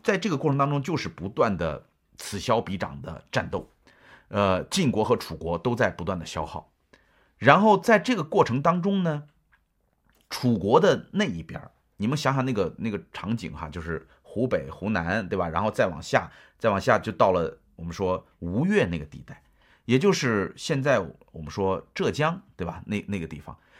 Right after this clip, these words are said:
吴越这两个国家开始不断的崛起，所以吴越的崛起导致楚国不断的被分心，然后晋国这边呢，又因为内-，内乱不断的削弱，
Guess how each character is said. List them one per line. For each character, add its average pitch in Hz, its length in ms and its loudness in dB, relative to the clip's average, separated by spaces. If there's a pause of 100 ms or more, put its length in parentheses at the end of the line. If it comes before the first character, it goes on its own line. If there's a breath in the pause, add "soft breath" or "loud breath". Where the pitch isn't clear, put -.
(140 soft breath)
吴 175 300 2
越 262 180 8
这 131 160 2
两 95 200 -2
个 92 80 -4
国 92 200 -2
家 95 140 0
开 107 160 -4
始 - 140 -6
不 85 140 -8
断 92 140 -2
的 82 80 -4
崛 80 200 -10
起， - 280 -14
所 - 180 2
以 175 240 0 (220 loud breath)
吴 156 260 0
越 262 140 4
的 110 120 0
崛 117 220 0
起 - 220 -4
导 - 300 -6
致 156 200 -6
楚 - 240 -8
国 90 220 -2
不 - 180 -6
断 139 220 0
的 85 100 -6
被 87 220 -4
分 92 220 -4
心， 87 240 -8 (640 soft breath)
然 139 200 8
后 226 100 6
晋 240 280 0
国 117 160 4
这 117 160 2
边 113 180 4
呢， 107 80 4
又 156 160 0
因 160 160 0
为 151 120 2
内-， 196 300 2
内 190 200 2
乱 180 340 0
不 101 100 -6
断 117 220 0
的 78 80 -4
削 139 220 -2
弱， 147 240 -6